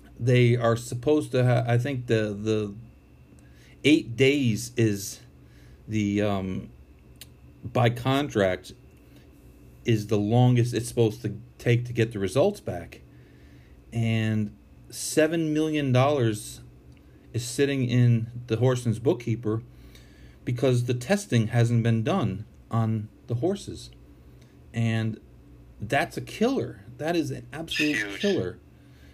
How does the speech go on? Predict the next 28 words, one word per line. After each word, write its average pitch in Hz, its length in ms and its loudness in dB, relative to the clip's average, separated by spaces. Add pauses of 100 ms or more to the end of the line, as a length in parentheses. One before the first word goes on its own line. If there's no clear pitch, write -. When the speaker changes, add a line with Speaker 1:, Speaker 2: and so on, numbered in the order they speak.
Speaker 1:
for, 113 340 2
for 101 380 -2
cash 139 440 -2
flow. 135 420 -2 (640)
Um, 110 380 -8 (960)
it's, - 360 -6
it's 113 240 -8
just, - 500 -4
uh, 98 320 -2 (1300)
most 143 300 2
tracks 127 320 -2
turn, 127 400 -4
turn 131 180 -4
that 123 120 0
money 117 220 2
around 110 240 -4
pretty 127 260 -4
quick. 120 440 -4 (1400)
Speaker 2:
Well, 110 220 -6
I - 40 2
Speaker 1:
And 208 80 2
Speaker 2:
have 214 120 0
a - 40 -12
question 113 400 -10
for 104 240 -14
you. 104 120 -10 (120)
Speaker 1:
Yes. 104 360 -6 (160)
Speaker 2:
Um, 107 480 -2